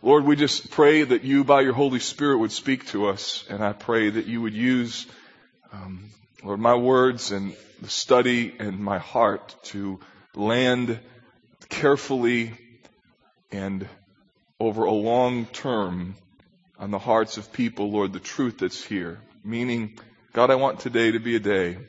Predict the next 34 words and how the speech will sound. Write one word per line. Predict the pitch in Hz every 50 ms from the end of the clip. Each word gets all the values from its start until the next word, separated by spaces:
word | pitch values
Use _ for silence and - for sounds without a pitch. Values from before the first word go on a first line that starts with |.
| _ _ _ _ _ _ _ _ _ _ _ _ _ - - -
that | - 117 107
will | 110
help | 95 101 123 117 120 113
us | 110 -
grow | - - 104 107 107 104 95 92 90 90 - - - _ _ _ _ _ _ _ _ _ _ -
over | 104 98 101
the | 92
long | 90 92 95 98 98 95 87
haul. | 92 92 - - - - - - _ _ _ _ _ _ _ _ _ _ - - -
And | 95 95
so | - - 101
we | 98 98 98 104
ask | 107 107 107 - -
you | 110 104
to | 101
do | 101 104 104 98
that, | 98 98 90 -
please, | - 110 107 110 104 95 92
Lord. | 92 92 92 95 98
We | 107 104
are | 101 98
a | 95 95
needy | 101 107 120 123 123 117
people | - - 120 117 - - 113 113 -
and | 104 101 101
in | 95 95
need | 101 107 110 117
of | 110 113
your | 120 113
grace. | 104 95 90 87 82 - - - - - - _ _ _ _ _ _ _ _ _
In | - 95 98
Jesus' | 95 98 98 101 98 95 98 - - -
name, | 95 90 85 87 87 87 92 - _ _ _ - - - _ _ _ _ _
amen. | 98 95 90 90 90 95 92 90 90 - -